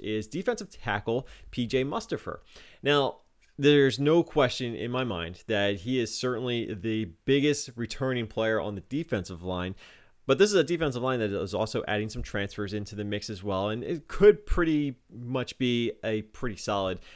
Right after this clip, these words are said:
uh, defensive line. But P J Mustipher is the main attraction, coming back for another year, uh, wrecking some havoc uh, in the middle of that defensive line. And,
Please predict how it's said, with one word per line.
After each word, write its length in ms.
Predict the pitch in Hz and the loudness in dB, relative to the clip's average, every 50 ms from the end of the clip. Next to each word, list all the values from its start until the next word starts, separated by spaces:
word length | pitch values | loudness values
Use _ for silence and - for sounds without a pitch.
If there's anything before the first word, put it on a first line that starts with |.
| - - - | -18 -10 -8
uh, 140 | 95 95 | -6 -6
defensive 420 | - 120 110 - 110 98 - 90 90 | -4 -6 -6 -4 -6 -6 -8 -6 -6
line. 200 | 95 87 82 82 | -4 -4 -4 -4
But 260 | 92 85 - _ _ | -6 -8 -10 _ _
P 100 | - 156 | -4 2
J 100 | 135 139 | 4 4
Mustipher 440 | 120 113 107 - 101 107 107 98 - - _ - - - | 4 4 2 -2 -2 -2 0 -2 -2 -4 _ -20 -10 -4
is 300 | - 113 110 107 92 98 | 0 0 0 0 -2 -2
the 100 | 110 113 | -4 -4
main 220 | 107 113 117 110 | -2 -2 -2 -2
attraction, 480 | 107 107 - - 104 98 98 - 107 98 | -2 -4 -2 -2 0 0 -2 -2 -6 -8
coming 460 | - - - 117 110 107 101 95 - - _ - | -8 -6 -6 -4 -4 -4 -4 -6 -8 -8 _ -2
back 320 | 123 113 123 127 - - | 0 0 0 -2 -2 -6
for 220 | - 123 117 117 | -6 -4 -4 -2
another 220 | 117 113 113 107 107 | -2 -2 -2 -2 -2
year, 380 | 107 107 107 104 104 101 95 - - - - - - | -2 -2 0 0 0 0 -2 -4 -10 -20 -20 -14 -10
uh, 240 | 98 98 92 92 92 87 | -6 -4 -4 -4 -4 -4
wrecking 300 | 101 110 107 - 113 101 | -4 -4 -4 -4 -6 -10
some 140 | - 101 95 | -10 -10 -8
havoc 380 | 98 98 98 95 95 95 - - - - - - - - | -6 -6 -4 -4 -4 -6 -8 -10 -20 -20 -20 -20 -14 -8
uh, 160 | 98 95 90 | -8 -6 -6
in 100 | - 120 | -4 -4
the 60 | 139 156 | -2 2
middle 260 | 190 185 143 107 101 | 2 2 2 2 0
of 60 | 92 | 0
that 160 | 101 98 - | -2 -4 -6
defensive 460 | - 101 92 - 107 95 - 98 90 | -6 -10 -8 -8 -8 -8 -8 -8 -6
line. 220 | 101 101 110 120 131 | -4 -4 -2 -2 -4
And, 120 | 127 113 | -4 -6